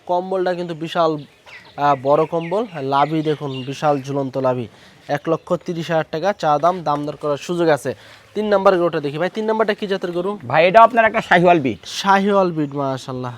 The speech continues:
Speaker 1: বিশাল সাইজের গরু। আচ্ছা, ওজন কেমন আছে ভাই এখন?
Speaker 2: ভাই, এগুলোর ওজন আছে এখন বর্তমানে সাড়ে চার মণ আছে।
Speaker 1: সাড়ে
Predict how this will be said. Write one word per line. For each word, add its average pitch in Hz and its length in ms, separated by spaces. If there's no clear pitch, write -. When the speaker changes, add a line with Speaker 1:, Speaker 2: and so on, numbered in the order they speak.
Speaker 1:
বিশাল 165 340
সাইজের 143 360
গরু। 127 260
আচ্ছা, 131 400
ওজন 180 300
কেমন 170 240
আছে 160 160
ভাই 147 140
এখন? 143 180
Speaker 2:
ভাই, 165 120
এগুলোর 214 300
ওজন 220 200
আছে 190 160
এখন 190 140
বর্তমানে 190 360
সাড়ে 180 220
চার 170 160
মণ 165 120
আছে। 113 220
Speaker 1:
সাড়ে 160 380